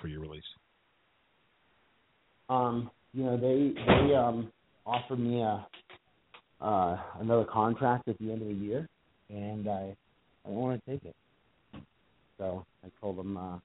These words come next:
Speaker 2: "No, thank you," and, and went back to fighting. So it was, uh, it was a good experience when I was there, and, and then I didn't think that, you know, they offered me fifty grand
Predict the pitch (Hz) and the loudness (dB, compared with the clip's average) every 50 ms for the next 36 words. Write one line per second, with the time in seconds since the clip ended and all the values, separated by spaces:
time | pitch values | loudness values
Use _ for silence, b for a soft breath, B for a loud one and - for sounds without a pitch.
0 | _ _ _ _ _ _ _ _ _ _ _ _ 104 98 90 - 98 95 92 90 | _ _ _ _ _ _ _ _ _ _ _ _ -10 -10 -8 -8 -8 -10 -10 -10
1 | - 113 113 101 98 90 87 90 - _ _ _ _ _ _ _ _ _ _ _ | -6 -4 -4 -2 -2 -4 -8 -10 -14 _ _ _ _ _ _ _ _ _ _ _
2 | _ _ _ _ _ _ _ 95 90 92 98 98 90 76 80 95 90 90 - _ | _ _ _ _ _ _ _ -14 -10 -8 -6 -6 -8 -8 -8 -8 -8 -8 -10 _
3 | _ _ 90 92 107 95 78 76 78 _ _ _ - 85 85 82 _ _ - 92 | _ _ -8 -8 -6 -8 -8 -12 -16 _ _ _ -16 -16 -16 -16 _ _ -10 -8
4 | 98 90 85 - 95 92 90 90 87 - _ _ _ _ _ _ _ _ _ _ | -8 -8 -10 -10 -10 -8 -8 -8 -10 -12 _ _ _ _ _ _ _ _ _ _
5 | 101 98 92 87 95 90 92 87 - _ _ _ - 107 98 - _ _ _ 98 | -12 -10 -10 -8 -8 -8 -8 -8 -10 _ _ _ -8 -8 -8 -8 _ _ _ -10
6 | 101 98 104 127 131 - _ _ _ _ _ _ - 104 107 101 87 90 98 101 | -8 -8 -8 -8 -10 -14 _ _ _ _ _ _ -10 -8 -8 -8 -8 -10 -8 -6
7 | 101 113 120 117 104 95 90 _ _ _ _ _ _ _ _ _ _ _ _ _ | -6 -4 -4 -4 -6 -8 -10 _ _ _ _ _ _ _ _ _ _ _ _ _
8 | 98 98 107 104 98 92 95 92 92 95 98 _ _ _ _ _ _ _ _ _ | -14 -10 -8 -8 -8 -8 -8 -8 -10 -10 -12 _ _ _ _ _ _ _ _ _
9 | _ _ _ _ _ _ _ _ _ _ _ _ _ _ _ _ _ _ _ _ | _ _ _ _ _ _ _ _ _ _ _ _ _ _ _ _ _ _ _ _
10 | _ _ _ _ _ _ _ _ _ _ _ _ - 95 92 123 120 120 117 - | _ _ _ _ _ _ _ _ _ _ _ _ -16 -4 -2 0 0 0 0 -2
11 | - 131 123 117 - _ 127 120 110 110 - - _ _ _ _ _ _ _ _ | -2 -4 -4 -4 -4 _ 0 0 0 0 -2 -10 _ _ _ _ _ _ _ _
12 | _ _ _ _ - 147 123 120 117 117 113 110 113 110 117 107 - - 110 - | _ _ _ _ -4 0 2 2 2 2 0 -2 -4 -4 -6 -6 -6 -10 -12 -8
13 | - 104 92 98 92 101 113 113 110 92 | -8 -6 -4 -4 -2 -2 -2 -2 -4 -4